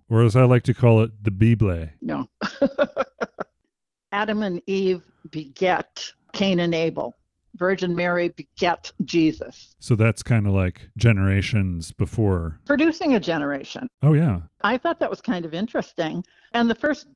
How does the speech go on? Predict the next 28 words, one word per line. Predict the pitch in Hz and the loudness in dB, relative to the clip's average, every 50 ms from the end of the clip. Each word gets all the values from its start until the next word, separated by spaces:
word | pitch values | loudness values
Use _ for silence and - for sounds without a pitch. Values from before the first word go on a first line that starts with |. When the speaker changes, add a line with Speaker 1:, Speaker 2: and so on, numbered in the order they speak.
| _ _ - | _ _ -6
Speaker 2:
known | 190 196 214 233 226 220 220 214 - - | -2 0 0 0 0 0 -2 -4 -6 -8
use | - 139 131 160 208 226 240 233 233 - - - - | -14 -10 -4 -2 0 0 0 -2 -4 -8 -18 -8 -4
of | 180 165 156 | -4 -4 -2
the | 156 170 | -4 -6
word | 147 156 170 170 170 165 151 131 | -4 -2 -2 -2 -2 -2 -4 -6
generation | - 190 180 170 170 170 165 165 175 180 175 - - 185 175 175 170 170 - _ _ - | -4 -2 0 0 0 0 0 0 0 -2 -4 -4 -6 -4 -4 -4 -6 -6 -8 _ _ -4
in | 208 190 180 180 175 170 165 156 - _ _ _ _ _ _ _ _ _ - | -2 -2 -2 -2 -2 -4 -4 -6 -8 _ _ _ _ _ _ _ _ _ -10
kind | - - 339 339 311 | -2 0 2 2 2
of | 269 190 | 2 2
what | 175 190 - | 0 0 0
we're | 165 170 170 | 0 -2 -2
talking | - - - 180 180 185 - - 180 180 160 | -2 -2 -2 -2 -2 -2 -4 -6 -8 -8 -6
about | 151 123 156 131 - - 139 - - - - - _ - | -6 -4 -4 -4 -4 -6 -8 -12 -14 -20 -20 -20 _ -10
was | 190 160 185 196 - | -4 -2 -2 0 0
in | 220 208 | 0 -2
the | 196 180 | -2 -2
fourteenth | - - 196 196 190 - - - 185 180 180 - _ | -2 -2 -2 -2 -2 -4 -6 -6 -6 -6 -6 -8 _
century. | - - - - 170 175 190 - - - - - - - - - _ _ _ _ - | -20 -20 -12 -8 -6 -4 -4 -6 -6 -8 -8 -8 -8 -10 -14 -18 _ _ _ _ -6
Speaker 1:
Mm-hmm. | 107 107 110 113 131 170 - - | -4 -2 -2 -2 -2 -4 -4 -2
Speaker 2:
It's, | 254 277 269 _ _ - - _ _ _ | -2 -2 -2 _ _ -20 -20 _ _ _
you | - 311 339 | -10 -6 -4
know, | 254 190 | -4 -4
been | 185 202 226 214 208 | -4 -2 -2 0 0
used | 202 196 185 180 180 - - | 0 0 0 -2 -4 -8 -10
for | - 170 | -6 -6
a | 165 | -4
long | 160 156 151 151 151 - | -2 -2 -4 -4 -6 -8
time. | - 269 285 254 156 117 - | -4 -2 -2 -2 -2 -4 -10